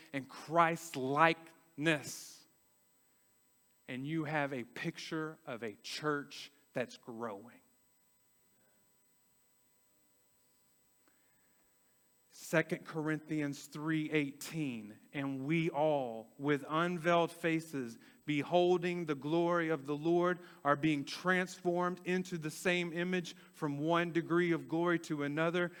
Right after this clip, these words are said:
for this comes from the Lord, who is the Spirit." Let me get in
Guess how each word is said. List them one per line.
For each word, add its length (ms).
for 200
this 600
comes 320
from 260
the 100
Lord, 420
who 200
is 280
the 100
Spirit." 500
Let 160
me 140
get 240
in 220